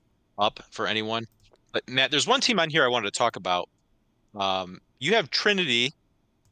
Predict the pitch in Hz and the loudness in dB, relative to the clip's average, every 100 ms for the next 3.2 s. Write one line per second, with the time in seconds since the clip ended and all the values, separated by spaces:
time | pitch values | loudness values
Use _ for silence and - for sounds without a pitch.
0 | _ _ _ _ 151 131 113 123 - _ | _ _ _ _ -2 -2 0 -2 -4 _
1 | 117 113 107 _ 135 127 - 131 123 151 | -6 -6 -6 _ -2 -2 -4 -8 -2 -2
2 | - 185 123 131 123 104 98 82 - 87 | -2 -4 -2 -2 0 -4 -2 -4 -6 -14
3 | 82 | -12